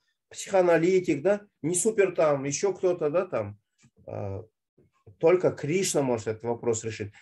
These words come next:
Даже супер ваш наставник духовный не сможет вам туда залезть, в голову, в сердце, да,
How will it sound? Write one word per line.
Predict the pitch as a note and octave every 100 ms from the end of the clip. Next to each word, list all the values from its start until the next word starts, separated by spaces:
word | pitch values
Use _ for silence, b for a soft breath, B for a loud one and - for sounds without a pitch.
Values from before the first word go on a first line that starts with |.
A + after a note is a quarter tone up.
| b A#2+
Даже | D#3 F3
супер | E3 G#3 F#3+ F3
ваш | E3 D#3+
наставник | D3+ D3 G3 A#3 G3 C3+
духовный | D3 D#3 C3+ B2+
не | F3
сможет | F3+ G#3+ F#3+ C#3+
вам | D#3+ D3+
туда | E3+ D#3+ C3+
залезть, | C3+ E3 A#3+ -
в | A#2+
голову, | A#2+ F3 D3 A#2
в | A2
сердце, | - D3 -
да, | A2+ G3